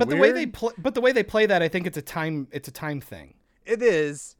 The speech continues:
Speaker 2: but it's still a thirteen-year-old's consciousness in a thirty-year-old body. <laughs> And it's kinda weird.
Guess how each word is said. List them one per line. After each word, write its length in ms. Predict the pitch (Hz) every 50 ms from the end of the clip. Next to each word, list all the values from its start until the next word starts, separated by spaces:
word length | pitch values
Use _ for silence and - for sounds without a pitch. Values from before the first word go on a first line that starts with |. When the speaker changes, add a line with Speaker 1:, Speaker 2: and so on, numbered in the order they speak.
| _ _ _ _
Speaker 2:
but 140 | 135 170 180
it's 100 | 170 165
still 200 | - - 214 190
a 40 | 175
thirteen-year-old's 760 | - - 175 165 - - 185 170 160 156 151 151 135 135 -
consciousness 760 | - - 180 170 160 156 151 131 127 - - 131 131 131 -
in 140 | 147 139 131
a 40 | 120
thirty-year-old 760 | - 160 160 151 151 180 151 170 170 - 160 170 147 120 127
body. 480 | 175 170 180 160 135 139 113 107 123 _ - -
<laughs> 160 | - - 240 -
And 100 | 269 -
it's 140 | - 240 196
kinda 420 | - - 233 226 208 190 185 - 196
weird. 580 | 170 196 220 202 160 147 147 143 143 160 165